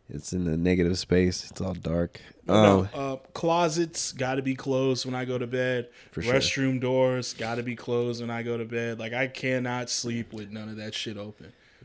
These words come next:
Speaker 2: Fuck
Speaker 1: close.
Speaker 2: that.
Speaker 1: But overall, I would say the movie was pretty good. And, uh, throughout, it kinda gave me, I don't know if anybody else has seen this, but there was a film,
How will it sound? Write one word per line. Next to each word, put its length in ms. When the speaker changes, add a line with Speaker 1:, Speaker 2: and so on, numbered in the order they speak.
Speaker 2:
Fuck 340
Speaker 1:
close. 140
Speaker 2:
that. 280
Speaker 1:
But 160
overall, 460
I 120
would 200
say 300
the 120
movie 680
was 320
pretty 360
good. 480
And, 540
uh, 60
throughout, 440
it 160
kinda 260
gave 280
me, 360
I 120
don't 140
know 100
if 120
anybody 360
else 200
has 100
seen 240
this, 140
but 180
there 80
was 160
a 60
film, 500